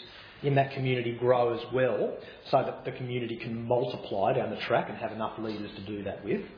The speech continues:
But we try not to, in fact we don't, we decided now we won't, plant a gospel community without a leadership team of at least four people. Um, part of that's to do with just being able to model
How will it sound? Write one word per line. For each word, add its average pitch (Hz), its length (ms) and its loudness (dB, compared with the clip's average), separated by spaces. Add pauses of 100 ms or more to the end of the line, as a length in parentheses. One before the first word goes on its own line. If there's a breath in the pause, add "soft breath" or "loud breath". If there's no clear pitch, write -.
(1120)
But 143 120 -12
we 143 80 -8
try 175 320 0
not 135 200 0
to, 117 80 -12
in 110 80 -12
fact - 180 -6
we 123 100 -10
don't, 113 240 0
we 113 60 -8
decided 107 380 -4
now 101 120 -8
we 101 100 -8
won't, 104 380 -8 (460 loud breath)
plant 143 400 2
a - 20 -8
gospel 123 300 -4
community 113 440 -8
without 120 500 -2
a 107 40 -4
leadership 120 380 0 (100)
team 101 280 -6 (320 loud breath)
of 107 100 0
at 107 120 -2
least 113 300 0
four 98 220 -4
people. 95 320 -4 (580 loud breath)
Um, 135 300 2 (380)
part 180 200 6
of 165 40 0
that's 143 260 -6
to 135 60 -10
do 123 40 -10
with 120 120 -14
just - 160 -16
being 127 160 -10
able 117 160 -8
to - 0 -
model 123 500 -8